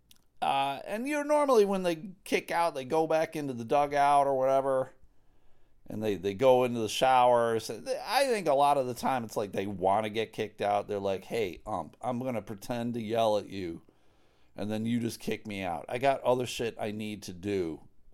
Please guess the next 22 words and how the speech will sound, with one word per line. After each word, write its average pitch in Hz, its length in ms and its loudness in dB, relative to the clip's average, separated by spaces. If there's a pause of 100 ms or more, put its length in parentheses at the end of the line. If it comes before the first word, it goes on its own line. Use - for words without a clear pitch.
(240)
I 107 160 -8
need 120 240 -4
to, 113 100 0
like, 104 340 0
I 107 100 -4
need 120 220 -6
to 104 120 -4
clean 117 400 -6
the 104 80 -4
bathtub. 92 640 0
I 82 60 0
forgot 117 400 -2
to 107 60 -10
clean 110 380 -6
it. 107 200 -4 (320)
My 104 160 0
wife's 110 400 4
all 110 240 4
over 107 220 2
my 95 240 0
ass. 104 600 -2 (240)
Fuck. 117 380 2